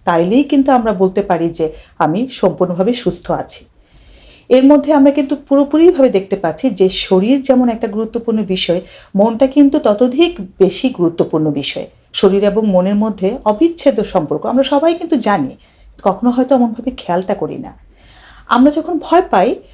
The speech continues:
আমাদের কিন্তু হাত কাঁপে, কারো গলা শুকিয়ে যাচ্ছে, বুক ধরফর করছে। ভয়টা কোথায় থাকে?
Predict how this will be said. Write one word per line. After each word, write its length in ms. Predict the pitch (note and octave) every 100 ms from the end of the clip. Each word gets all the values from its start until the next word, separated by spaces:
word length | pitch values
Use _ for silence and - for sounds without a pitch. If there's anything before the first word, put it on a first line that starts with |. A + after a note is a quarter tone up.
| _ _
আমাদের 320 | - B3+ C#4 D4
কিন্তু 240 | D4+ D#4
হাত 380 | D4+ B3+ C4 -
কাঁপে, 400 | B3 A#3+ B3 B3
কারো 240 | B3 A3 A3
গলা 280 | G3 G#3+
শুকিয়ে 320 | A3 A3 A#3+ A3+
যাচ্ছে, 600 | G#3 G#3 - A3+ A3 G#3+ - - _
বুক 220 | F#3 F#3
ধরফর 420 | F3+ G#3+ G#3+ A3+
করছে। 520 | A3 A3 G#3+ - G#3 G3+ - _ _
ভয়টা 400 | G3 A#3+ C4+ C#4
কোথায় 320 | F#4+ E4 C#4 -
থাকে? 320 | F3 -